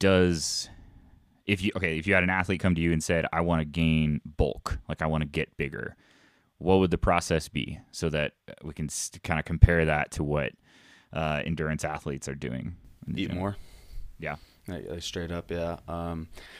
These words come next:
Speaker 2: we can do certain things in the weight room to stimulate muscle growth, but, you know, gaining and losing weight, it, it becomes a nutrition thing. It becomes a calories in versus calories out, and that's kind of your global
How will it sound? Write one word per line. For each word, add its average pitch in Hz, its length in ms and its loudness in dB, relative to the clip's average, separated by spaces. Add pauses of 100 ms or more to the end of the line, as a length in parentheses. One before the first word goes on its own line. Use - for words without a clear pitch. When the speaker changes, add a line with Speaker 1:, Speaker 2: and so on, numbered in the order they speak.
(140)
Speaker 2:
we 107 140 2
can 113 180 2
do 107 380 6
certain 104 240 0
things 98 220 0
in 92 60 -2
the 90 60 -2
weight 90 160 0
room 98 200 -2
to 82 40 -6
stimulate 90 540 -2
muscle 87 280 -6
growth, 87 460 -4 (380)
but, 90 400 2 (360)
you 82 120 -4
know, 82 140 -2
gaining 92 420 0
and 85 120 -2
losing 82 300 -2
weight, 85 360 -4 (120)
it, 82 240 -6
it 71 160 -8
becomes 80 320 -10
a 82 60 -8
nutrition 78 500 -8
thing. 82 180 -8
It 73 140 -10
becomes 78 380 -10
a 80 120 -8
calories 80 460 -6
in 80 180 -6
versus 82 200 -10
calories 80 480 -6
out, 80 240 -4
and 80 100 -8
that's 80 140 -10
kind 76 240 -10
of 71 100 -12
your 80 120 -8
global 82 720 -6